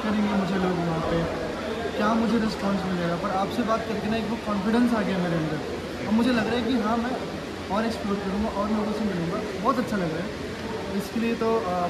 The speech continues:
बहुत thank you। और, अ, और यहाँ पे आप, मैं देख रहा हूँ कि आप लोगों का काफ़ी ख्याल रखते हैं आप सारी चीज़ों का, ये भी देख के काफ़ी अच्छा लग रहा है। जितने भी यहाँ पे जितने भी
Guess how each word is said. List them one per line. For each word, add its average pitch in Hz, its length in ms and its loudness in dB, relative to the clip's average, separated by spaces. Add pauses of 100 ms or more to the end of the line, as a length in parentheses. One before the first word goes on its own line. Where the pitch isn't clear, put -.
(100)
बहुत 185 160 0
thank 196 340 -2
you। 226 120 -2
और, 180 320 2
अ, 170 1200 -2
और 196 80 0
यहाँ 202 220 0
पे 214 100 0
आप, 202 160 2
मैं 202 160 2
देख 202 140 0
रहा 220 100 2
हूँ 208 100 2
कि 185 60 0
आप 185 120 2 (100)
लोगों 180 200 0
का 190 100 0
काफ़ी 170 280 -2
ख्याल 165 320 0
रखते 170 200 0
हैं - 20 0
आप 165 180 -2
सारी 165 120 2
चीज़ों 180 280 2
का, 175 100 2 (720)
ये 214 40 6
भी 247 120 6
देख 254 160 2
के 247 80 2
काफ़ी 233 220 2
अच्छा 196 180 0
लग 208 120 0
रहा 208 80 0
है। 196 100 0
जितने 233 300 2
भी 214 400 2
यहाँ - 140 2
पे 220 140 0
जितने 202 300 0
भी 226 180 2